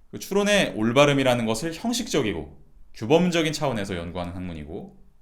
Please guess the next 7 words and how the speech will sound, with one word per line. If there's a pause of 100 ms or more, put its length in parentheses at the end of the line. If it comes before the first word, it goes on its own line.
(680)
논리학적인
주장의
최종적인
근거는 (560)
미스테리한
논리적
강제력입니다.